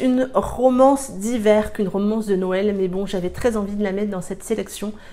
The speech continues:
Je vais essayer de me la programmer au mois de janvier. Euh, on va essayer.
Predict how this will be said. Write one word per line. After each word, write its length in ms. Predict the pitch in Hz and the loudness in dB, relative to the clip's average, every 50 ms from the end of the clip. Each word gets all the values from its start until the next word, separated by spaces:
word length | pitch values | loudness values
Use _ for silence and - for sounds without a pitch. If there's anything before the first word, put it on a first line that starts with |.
| - - | -12 -8
Je 140 | 220 196 214 | -6 -4 0
vais 140 | 254 320 330 | 2 2 2
essayer 360 | 294 311 - 269 247 254 262 | 2 0 0 -2 0 0 0
de 60 | 220 | 0
me 80 | 226 220 | 0 0
la 140 | 214 208 202 | 0 0 -2
programmer 480 | - - 233 214 220 220 226 262 269 | -2 -6 -6 -2 0 0 0 2 0
au 20 | 226 | 0
mois 160 | 196 190 190 | 0 -2 -2
de 60 | 175 | -2
janvier. 440 | 180 208 226 226 208 190 196 208 208 - - - - - - - - - | -2 -2 -2 -2 -2 -2 -4 -6 -6 -10 -14 -12 -14 -12 -12 -12 -10 -8
Euh, 160 | 185 180 175 180 190 | -6 -6 -6 -4 -2
on 40 | |
va 120 | 196 220 233 | 0 2 2
essayer. 420 | 214 214 - 202 180 170 202 208 | 2 0 -2 -4 -4 -4 -8 -10